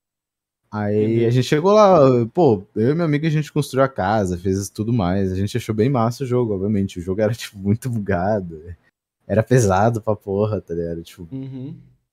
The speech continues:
Speaker 1: nossa, eu
Speaker 2: É,
Speaker 1: tinha, eu tinha
Speaker 2: é
Speaker 1: que deixar
Speaker 2: foda.
Speaker 1: o, mano, o jogo no low às vezes dava uma pegada, tá ligado?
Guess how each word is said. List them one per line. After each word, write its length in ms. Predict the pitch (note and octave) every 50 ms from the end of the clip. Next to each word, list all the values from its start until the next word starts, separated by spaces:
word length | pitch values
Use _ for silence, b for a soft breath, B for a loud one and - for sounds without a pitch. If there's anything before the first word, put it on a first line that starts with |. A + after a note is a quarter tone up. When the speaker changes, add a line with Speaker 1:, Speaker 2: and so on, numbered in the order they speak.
| _ -
Speaker 1:
nossa, 340 | G#2+ G#2+ A#2+ B2+ - - F#2+
eu 80 | -
Speaker 2:
É, 80 | C3 B2+
Speaker 1:
tinha, 180 | B2 A2+ A2+
eu 100 | A2+ A2+
tinha 160 | A2 - D3 D3
Speaker 2:
é 60 | C#3+
Speaker 1:
que 80 | E3+
deixar 220 | E3 D#3+ E3 D#3+ D#3+
Speaker 2:
foda. 120 | D#3 D#3
Speaker 1:
o, 60 | -
mano, 200 | E3 F3+ E3 C#3+
o 20 | B2
jogo 200 | C3 C#3+ C#3+ D3+
no 120 | E3 F3+
low 240 | E3 D3+ D3 E3 E3
às 140 | E3 D#3+ D3
vezes 260 | D#3 D3+ D#3+ D#3 D#3
dava 160 | D#3 D#3 D#3+
uma 160 | D#3+ D#3 D3+
pegada, 480 | - - D#3+ C#3 B2+ B2 A#2 A2 A2 G2
tá 100 | - F#2
ligado? 400 | E2+ E2+ E2+ F#2 G2+ G#2+ G#2+ G#2+